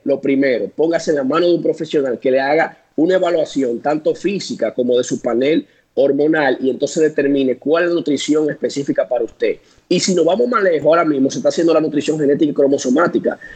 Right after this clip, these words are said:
Yo no la practico aquí en República Dominicana porque no tenemos laboratorios para, para eso. Pero en Estados Unidos, usted con una prueba,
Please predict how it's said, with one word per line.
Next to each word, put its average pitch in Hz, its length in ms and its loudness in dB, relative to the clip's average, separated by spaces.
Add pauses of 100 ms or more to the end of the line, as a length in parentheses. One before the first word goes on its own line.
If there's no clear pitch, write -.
(160)
Yo 139 140 -2
no 165 60 2
la 170 120 2
practico 170 380 0
aquí 170 140 -8
en 160 60 -6
República 147 340 -4
Dominicana 147 520 -2 (320)
porque 123 240 -2
no 123 100 -2
tenemos 139 460 0
laboratorios 131 880 0 (320)
para, 127 360 0
para 123 280 0
eso. 113 320 -2
Pero 131 180 0
en 135 60 -2
Estados 175 380 0
Unidos, 139 600 0
usted 131 460 0 (220)
con 135 140 -2
una 165 200 0
prueba, 143 520 0